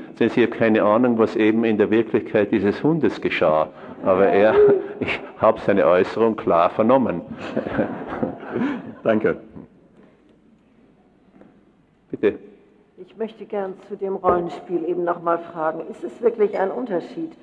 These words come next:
Speaker 3: äh, ob jemand weiß, er ist Psychiater, äh, oder sich nur so fühlt? Mussten Sie, um das Spiel, äh, durchzuführen, wirklich beide anweisen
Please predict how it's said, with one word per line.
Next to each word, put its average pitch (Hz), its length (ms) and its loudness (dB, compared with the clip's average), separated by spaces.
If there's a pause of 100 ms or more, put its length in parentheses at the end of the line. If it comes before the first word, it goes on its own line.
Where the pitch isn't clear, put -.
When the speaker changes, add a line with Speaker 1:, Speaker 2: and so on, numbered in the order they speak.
(360)
Speaker 3:
äh, 180 200 2 (200)
ob - 320 0
jemand 180 400 0
weiß, 185 240 2 (160)
er 208 160 4
ist - 180 0 (300)
Psychiater, 202 680 0 (280)
äh, 185 60 -2
oder 190 420 4
sich 190 240 -6
nur 190 180 2
so 180 120 -2
fühlt? 185 520 -2 (280)
Mussten 247 460 0
Sie, 226 320 0 (300)
um 214 200 6
das 214 220 6
Spiel, 233 500 6 (180)
äh, 202 500 8
durchzuführen, 233 920 4 (560)
wirklich 233 460 4
beide 190 380 4
anweisen 202 760 2